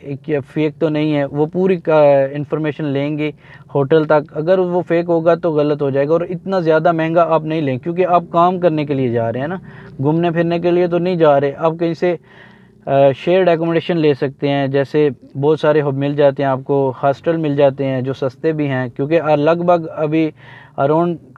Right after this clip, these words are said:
कुछ dollars में मिल रहे हैं, अभी hundred plus dollar में एक दिन, टू, two hundred dollar ऐसे मिल रहे हैं एक night का hotel। तो आपने ये बात याद रखनी है, आपने हमेशा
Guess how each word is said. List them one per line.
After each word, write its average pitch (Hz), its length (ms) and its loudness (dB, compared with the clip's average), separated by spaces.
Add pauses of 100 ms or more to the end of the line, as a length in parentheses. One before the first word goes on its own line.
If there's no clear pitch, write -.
(500)
कुछ 185 260 -4
dollars 151 440 2
में 190 140 -4
मिल 156 220 -4
रहे 156 140 -4
हैं, 147 120 -2
अभी 139 320 -4 (120)
hundred 147 320 -2
plus 151 320 0
dollar 135 280 2
में 143 280 -4 (260)
एक 151 240 -2
दिन, 147 340 -2
टू, 143 340 0
two 143 140 -2
hundred 143 260 -2
dollar 139 340 2
ऐसे 143 300 -2
मिल 147 200 -2
रहे 147 140 -4
हैं 156 80 -6
एक 151 200 -4
night 123 260 -2
का 104 200 -6 (480)
hotel। 120 320 -2 (360)
तो 160 60 2
आपने 151 220 2
ये 170 160 0
बात 160 260 0
याद 151 320 0
रखनी 151 280 -4
है, 156 80 -4
आपने 147 300 -2
हमेशा 139 640 -2